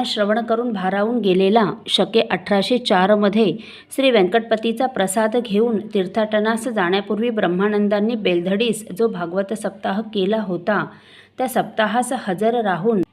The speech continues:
त्यांच्या ठाई दृढ विश्वास उत्पन्न झालेला बेलधडी ग्रामस्थ एक भाविक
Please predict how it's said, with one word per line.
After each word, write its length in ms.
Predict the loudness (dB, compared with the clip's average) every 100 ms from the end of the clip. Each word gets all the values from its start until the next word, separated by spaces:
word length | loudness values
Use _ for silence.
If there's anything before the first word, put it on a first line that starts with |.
| _ _ _ _
त्यांच्या 340 | 4 4 4
ठाई 320 | 2 2 0 2
दृढ 240 | 4 4
विश्वास 540 | 4 0 0 0 0 -4
उत्पन्न 440 | -6 -2 0 2 0
झालेला 440 | 0 -2 2 4
बेलधडी 480 | 2 2 0 0 -2
ग्रामस्थ 560 | 0 0 0 -2 -2 -8 -2
एक 240 | -4 -2
भाविक 480 | -6 -4 -2 -2 -4